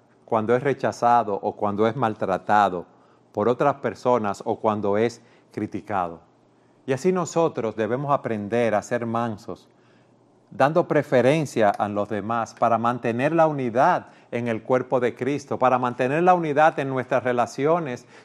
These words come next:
con otras personas en la sociedad. Hay una situación, hay una diferencia con otra persona, yo percibo o realmente he sido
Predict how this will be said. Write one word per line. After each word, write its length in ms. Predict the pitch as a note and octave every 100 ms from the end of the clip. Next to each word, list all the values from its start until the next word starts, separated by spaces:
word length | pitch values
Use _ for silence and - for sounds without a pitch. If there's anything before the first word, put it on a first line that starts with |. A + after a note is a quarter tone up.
| -
con 220 | C3 B2
otras 280 | C#3 D#3+ C3
personas 720 | C#3 A2+ - D#3 C#3+ A2 - - -
en 160 | B2+
la 100 | A#2+
sociedad. 580 | A#2 B2+ - A#2 C3+ - - _ _ _ _ _ _ _ _ _
Hay 180 | A#2 C#3+
una 160 | F#3 F#3
situación, 760 | F#3 F3+ F3+ - F#3 F#3 F3+ - _ _ _ _ _ _ _ _ _ -
hay 220 | D3 F3
una 140 | G3
diferencia 760 | F3 E3+ F3 E3 F3+ F#3 F#3+ E3+
con 160 | F3+ D3+
otra 260 | D#3+ E3
persona, 640 | D3+ B2 - D3 D#3 D#3+ - _ _ _ _ _ -
yo 340 | A2 D#3 F3
percibo 800 | G3+ D#3+ C#3 - F#3 G#3 G3+ G#3+
o 100 | D#3
realmente 1080 | D#3 D3+ C#3+ D#3+ E3 E3 F#3 F#3+ G3 E3+ -
he 60 | C3
sido 560 | - D#3+ E3 D#3 D3+